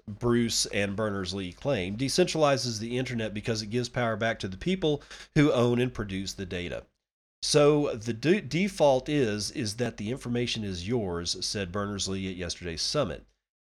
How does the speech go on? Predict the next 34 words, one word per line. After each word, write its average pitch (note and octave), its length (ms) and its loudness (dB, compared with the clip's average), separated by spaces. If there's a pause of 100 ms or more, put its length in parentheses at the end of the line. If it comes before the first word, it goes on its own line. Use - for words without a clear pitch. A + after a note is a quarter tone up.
(160)
Quote, A#2 300 6
"You A#2 180 0
can G#2 200 -4
share C#3 320 4
it G2+ 80 -4
with G2 180 -4
insurance C3 420 0
companies G#2 500 -4
if F#2+ 180 -6
you F2 100 -10
want, A#2 480 0
if G#2 220 -4
that's G2+ 240 -2
part G#2 240 -2
of D#2+ 80 -8
the F2 80 -6
deal, C3 420 0
but G2+ 180 -8
you're C3 320 0
in A#2 120 -2
control," G2 640 -2 (520)
end G2 200 -6
quote. F#2 360 -2 (480)
Okay, G#2 240 -2
I'm A2+ 140 0
gonna G#2 260 2
hold A#2+ 440 -4
off F#2+ 240 0
right F2 220 0
there. E2+ 320 -2 (1500)
"You're D3+ 200 8
not F#3 240 8
getting C#3 300 4
insurance G2 840 -2